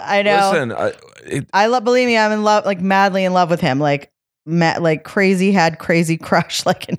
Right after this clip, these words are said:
Speaker 1: high school on Paul Stanley. But, uh, and still love him. Uh, he's signing his, uh, a bo-, he's doing a book signing, by the way, next week at the
Speaker 2: Paul, if
Speaker 1: Grove.
Speaker 2: you're listening, come, come on Inappropriate Earl.
Speaker 1: Yeah, it's only from seven to nine, and I so badly wanted to be like, "Seven, two hours for Kiss fans?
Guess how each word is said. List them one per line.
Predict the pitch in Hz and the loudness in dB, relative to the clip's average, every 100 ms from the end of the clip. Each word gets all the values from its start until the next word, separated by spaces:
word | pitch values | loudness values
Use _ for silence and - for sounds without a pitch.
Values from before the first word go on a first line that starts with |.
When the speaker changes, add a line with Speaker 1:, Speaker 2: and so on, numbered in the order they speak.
| - | -6
Speaker 1:
high | 165 | -8
school | - 139 123 | -6 -6 -4
on | 135 | -4
Paul | 139 135 | -2 -2
Stanley. | 131 139 139 - - - - - | -2 -4 -4 -6 -10 -12 -12 -8
But, | 180 170 170 - | -2 0 -2 -4
uh, | 160 156 151 - | 0 2 0 0
and | 180 | -2
still | 165 214 220 | -2 0 2
love | 185 143 | 2 0
him. | 139 127 95 | 0 -2 0
Uh, | 151 | -2
he's | 175 175 | 0 -2
signing | - 220 214 | 0 0 2
his, | 185 170 - - - | 0 -2 -10 -16 -4
uh, | 165 156 | 0 0
a | 151 | 0
bo-, | 180 | 0
he's | 175 | 0
doing | 214 196 | 0 0
a | |
book | 170 196 | 0 -2
signing, | - 156 139 135 | -2 0 0 0
by | 131 | 0
the | 131 | 0
way, | 131 | 0
next | 127 135 - | -2 -4 -6
week | 160 - _ - | -6 -6 _ -18
at | |
the | - | -6
Speaker 2:
Paul, | 135 139 110 | -2 0 0
if | |
Speaker 1:
Grove. | - | 0
Speaker 2:
you're | 104 | 0
listening, | 110 143 - 92 82 | 0 0 -2 -2 0
come, | 110 113 110 _ | 0 -2 -4 _
come | - 131 | -6 -2
on | 147 139 | 0 0
Inappropriate | 135 131 117 123 117 117 98 | 0 0 0 0 2 2 2
Earl. | 92 85 71 | 2 2 0
Speaker 1:
Yeah, | 185 202 165 - | -2 0 -2 -4
it's | 175 | -4
only | 214 254 | 0 0
from | 262 220 | 0 -2
seven | - 214 202 | 0 0 2
to | 185 | 2
nine, | 180 190 156 | 2 2 2
and | 151 | 0
I | 160 | 0
so | - 196 | 0 0
badly | 185 175 165 | 2 2 2
wanted | 151 156 | 0 0
to | 151 | 0
be | 151 | 0
like, | 139 | -2
"Seven, | - 226 196 - | 0 0 0 -4
two | - 269 | -6 -2
hours | 220 269 165 - | 2 2 0 -2
for | 135 | -4
Kiss | 208 254 | -2 -2
fans? | - 453 453 403 | 0 2 0 -2